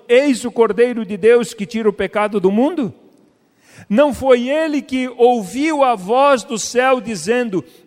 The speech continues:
"Este meu filho amado em quem eu me comprazo"? Não foi ele que disse: "Importa que ele cresça e, e eu diminua"? Mas agora, irmãos,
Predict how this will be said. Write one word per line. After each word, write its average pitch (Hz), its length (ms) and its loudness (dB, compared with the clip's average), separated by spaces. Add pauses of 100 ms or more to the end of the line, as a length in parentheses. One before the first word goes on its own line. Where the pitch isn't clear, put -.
(140)
"Este 302 540 0
meu 240 220 2
filho 240 300 -4
amado 208 540 -2
em 185 140 -8
quem 208 240 -4
eu 196 80 -6
me 185 140 -6
comprazo"? 170 760 -6 (960)
Não 262 180 2
foi 269 260 2
ele 311 260 2
que 262 160 -6
disse: 269 400 -4
"Importa 277 520 -2
que 240 140 -10
ele 254 180 -4
cresça 285 640 -2
e, 220 160 -6 (140)
e 220 120 -2
eu 254 140 6
diminua"? 214 720 -2 (1300)
Mas 247 280 0
agora, 247 580 4
irmãos, 196 720 0